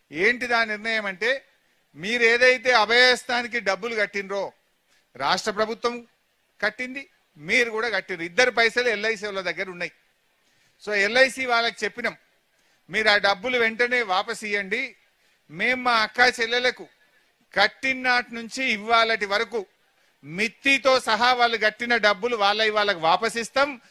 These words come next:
రెండు వేల పదహారు రూపాయల పెన్షన్ కూడా గవర్నమెంటే ఇస్తది" అని చెప్తున్నాం. అంటే మీకు అర్థమైంది అనుకుంటా, మీరు కట్టిన పైసలు మిత్తితోని మీ మీకు ఇచ్చేస్తాం. రెండవది, దాని సోపతికి ఆసరా పెన్షన్ కింద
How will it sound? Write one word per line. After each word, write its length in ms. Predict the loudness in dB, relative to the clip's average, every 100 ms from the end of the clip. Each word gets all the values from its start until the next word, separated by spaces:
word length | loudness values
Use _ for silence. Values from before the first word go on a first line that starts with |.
| _ 0
రెండు 300 | 2 4 6
వేల 220 | 6 6
పదహారు 380 | 4 4 4 2
రూపాయల 340 | 0 0 0
పెన్షన్ 580 | 0 0 0 0 -2 -2
కూడా 200 | 4 6
గవర్నమెంటే 680 | 6 4 4 -2 -2 -2
ఇస్తది" 400 | -2 -2 -2 0
అని 120 | -2 -4
చెప్తున్నాం. 420 | -6 -8 -12 -12 _ _ _ _ _ _ _ _ _ _ _ _ _ _ _ _ _ -6
అంటే 140 | -2
మీకు 220 | 0 2
అర్థమైంది 440 | 2 4 4 4 2
అనుకుంటా, 360 | -2 -6 -6 -12 _ _ _ _ _ _ _
మీరు 180 | -6 -4
కట్టిన 460 | 0 0 2 2 2
పైసలు 420 | 4 2 0 -2
మిత్తితోని 580 | -2 -2 -2 0 2 2
మీ 220 | -2 -2
మీకు 240 | -4 -4
ఇచ్చేస్తాం. 440 | -6 -2 -4 -4 -14 _ _ _ _ _ _ _ -10
రెండవది, 560 | -2 0 4 6 4 4
దాని 300 | 4 4 2
సోపతికి 680 | 0 0 0 -2 -4 -6 _ _ _ _ _ -4
ఆసరా 600 | 4 4 6 6 6 6
పెన్షన్ 460 | 4 -2 -2 -6 -4
కింద 200 | 0